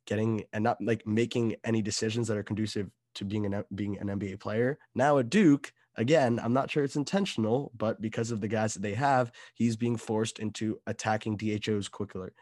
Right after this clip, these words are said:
quickly, quickly, cutting off, <laughs> cutting from the corner. I'm just playing off other guys and knowing how to make an impact when you're not the number one option, which is, like, exactly what he's gonna be in the N B A.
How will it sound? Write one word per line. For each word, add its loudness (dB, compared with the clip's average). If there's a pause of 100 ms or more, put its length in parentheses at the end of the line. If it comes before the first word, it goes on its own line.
quickly, -8 (420)
quickly, -10 (480)
cutting 6
off, 2 (140)
<laughs> -2
cutting 4
from 0
the 2
corner. -2
I'm 0
just -4
playing 0
off 2
other 0
guys -2
and -6 (320)
knowing 2
how 0
to 0
make -2
an -6
impact -2
when -6
you're -2
not -4
the -8
number -6
one -10
option, -8
which -8
is, -6
like, -8
exactly -6
what -4
he's -6
gonna -4
be -4
in -4
the -4
N -4
B 2
A. -2